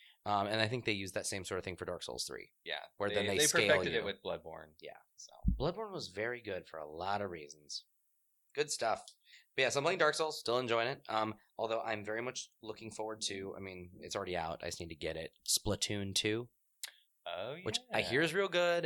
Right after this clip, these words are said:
Speaker 1: and, um, I actually ordered it. Hopefully it'll arrive soon. Like,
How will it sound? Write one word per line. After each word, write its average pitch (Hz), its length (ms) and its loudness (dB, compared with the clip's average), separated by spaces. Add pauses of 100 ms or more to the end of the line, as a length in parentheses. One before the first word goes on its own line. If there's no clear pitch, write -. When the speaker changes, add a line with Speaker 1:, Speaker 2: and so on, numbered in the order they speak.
Speaker 1:
and, 131 260 4
um, 120 300 4
I 117 100 2
actually 117 360 2
ordered 110 260 0
it. 104 160 0
Hopefully 113 460 -4
it'll 104 180 0
arrive 98 560 -2
soon. 95 480 -4
Like, 87 220 -8